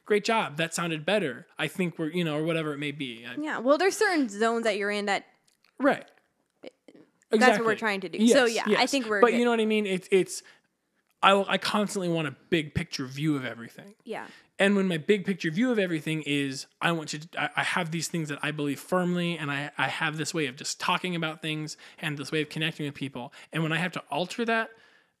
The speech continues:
Speaker 1: for this, like you said, yeah, this, the, the point of it isn't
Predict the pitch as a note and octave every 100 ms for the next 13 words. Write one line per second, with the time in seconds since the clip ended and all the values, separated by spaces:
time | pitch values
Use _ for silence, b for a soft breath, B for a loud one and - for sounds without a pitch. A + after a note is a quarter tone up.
0 | _ - G#3 F#3 G3 - G3+ - F#3+ -
1 | G3 F3+ C#3+ D3 - F3+ E3 E3 D3+ D3+
2 | - C4 A#3+ G3+ - F3 E3+ D3+ C#3+ -